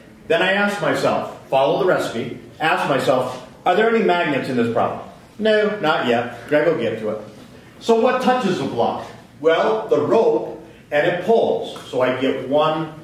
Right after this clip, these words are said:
force, period. The only thing other than the rope that's touching the block is the floor.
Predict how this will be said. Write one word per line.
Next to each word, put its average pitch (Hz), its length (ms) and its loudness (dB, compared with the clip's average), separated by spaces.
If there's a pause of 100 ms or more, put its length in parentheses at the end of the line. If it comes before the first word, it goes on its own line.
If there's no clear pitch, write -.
(140)
force, 117 580 0 (400)
period. - 540 -2 (1080)
The 285 60 2
only 247 300 4
thing 226 240 2
other 208 600 0
than 165 160 2
the 156 120 2
rope 170 380 2
that's 147 240 -2
touching 156 340 0
the 139 60 0
block 135 420 0
is 156 140 -4
the - 100 -4
floor. - 560 0